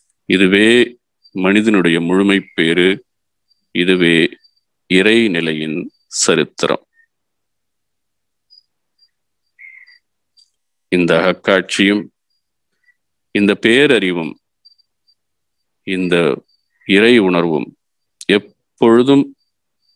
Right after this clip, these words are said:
உங்களுடைய வாழ்விலே உங்களுடைய ஒரு சொத்தாக, உங்களுடைய அனுபூதியாக உங்கள் அறிவில் நிலைத்து நிற்கட்டும். இறையருளும் குருவருளும்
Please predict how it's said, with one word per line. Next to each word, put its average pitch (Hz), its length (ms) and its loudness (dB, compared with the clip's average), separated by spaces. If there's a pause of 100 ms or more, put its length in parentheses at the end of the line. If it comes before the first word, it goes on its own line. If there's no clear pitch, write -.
உங்களுடைய 87 500 2
வாழ்விலே 87 560 0 (2000)
உங்களுடைய 101 580 2 (560)
ஒரு 85 220 -10
சொத்தாக, 92 840 -2 (1040)
உங்களுடைய 101 800 2
அனுபூதியாக 95 1120 -2 (380)
உங்கள் 85 340 -2
அறிவில் 92 600 0
நிலைத்து 92 600 -2
நிற்கட்டும். - 640 -6 (1000)
இறையருளும் 85 580 0 (540)
குருவருளும் 78 680 0